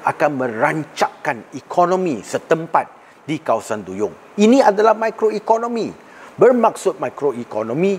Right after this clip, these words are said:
ialah, uh, pegerai-pegerai ataupun mana-mana orang yang men-, uh, orang kampung yang melibat secara langsung boleh menjana ekonomi secara sendiri,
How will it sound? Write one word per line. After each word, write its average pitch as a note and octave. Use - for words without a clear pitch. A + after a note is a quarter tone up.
ialah, F3
uh, C#3
pegerai-pegerai D3+
ataupun C#3+
mana-mana D#3+
orang D#3+
yang C#3
men-, B2+
uh, C3+
orang D#3+
kampung E3
yang B2+
melibat D3+
secara D#3+
langsung E3+
boleh F3+
menjana C#3
ekonomi E3
secara C3
sendiri, D3+